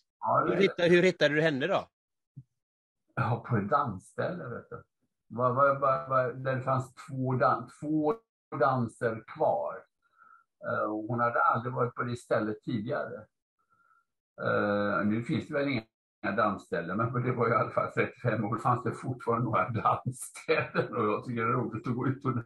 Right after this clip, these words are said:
Speaker 1: dansa.
Speaker 2: Ja.
Speaker 1: Och, <laughs> och jag hade visual-, visualiserat henne i två månader.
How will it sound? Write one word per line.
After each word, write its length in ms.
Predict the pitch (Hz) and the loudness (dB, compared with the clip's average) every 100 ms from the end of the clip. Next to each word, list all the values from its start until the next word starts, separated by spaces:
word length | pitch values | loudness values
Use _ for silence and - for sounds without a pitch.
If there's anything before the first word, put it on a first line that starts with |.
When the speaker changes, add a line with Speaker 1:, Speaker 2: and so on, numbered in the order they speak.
| - | -6
Speaker 1:
dansa. 540 | 107 110 - 147 127 - _ - - - - | -6 -6 -4 -2 -2 -6 _ -20 -20 -18 -2
Speaker 2:
Ja. 300 | 123 190 262 _ _ _ | 0 2 -2 _ _ _
Speaker 1:
Och, 100 | - | -2
<laughs> 1400 | 127 - - 160 139 - - _ _ _ _ _ _ - | -2 -6 0 4 4 2 -10 _ _ _ _ _ _ -2
och 80 | |
jag 60 | 147 | 2
hade 240 | 170 147 | 2 2
visual-, 540 | 151 160 180 170 170 - | 2 0 2 2 2 0
visualiserat 920 | 160 - 165 160 160 175 120 107 104 - | -2 0 2 2 0 -2 0 0 0 -2
henne 520 | 113 107 107 107 107 - | 0 2 2 2 0 -6
i 120 | 135 | -8
två 580 | 131 - 123 104 101 - - _ | -6 -6 -6 -4 -6 -8 -16 _
månader. 1000 | 123 131 90 87 120 120 98 92 104 117 | -6 -4 -2 -2 -2 -2 -6 -6 -8 -10